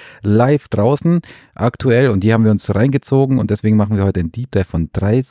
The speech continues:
drei gen-, gesamten Folgen und nicht von einer, wie wir es gewöhnt sind bei einem Deep Dive, bei Folge für Folge. Aber wer jetzt erst seit ein paar Wochen dabei ist, ich schwafel schon ganz schön viel, ich merk's, aber egal. Ähm, der kennt das gar nicht, son-,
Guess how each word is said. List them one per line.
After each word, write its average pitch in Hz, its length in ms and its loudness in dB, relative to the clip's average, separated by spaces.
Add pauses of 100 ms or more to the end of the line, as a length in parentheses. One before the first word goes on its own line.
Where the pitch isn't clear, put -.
(180)
drei 117 220 0
gen-, 107 420 0
gesamten 131 400 -2
Folgen 147 440 0 (200)
und 104 160 -2
nicht 110 220 0
von 90 160 -2
einer, 131 440 0
wie 101 220 -4
wir 98 120 0
es 90 80 -6
gewöhnt 101 340 -2
sind 131 100 -2
bei 123 60 2
einem 120 160 2
Deep 131 160 -4
Dive, 135 220 -2 (520)
bei 101 140 0
Folge 117 280 2
für 123 120 -4
Folge. 127 400 0
Aber 92 400 -2 (120)
wer 101 200 0
jetzt 98 160 -4
erst - 160 -8
seit 98 140 -6
ein 92 60 -20
paar 160 200 2
Wochen 156 180 2
dabei 139 240 2
ist, 131 80 -2
ich 127 120 -2
schwafel 143 300 0
schon 131 140 -2
ganz 160 160 0
schön 165 120 0
viel, 160 180 0
ich 127 80 0
merk's, 147 320 0
aber 131 160 -2
egal. 120 320 0 (440)
Ähm, 135 480 2 (200)
der 120 80 -2
kennt 170 200 0
das - 120 -4
gar 139 160 0
nicht, 175 240 -4
son-, 127 380 -2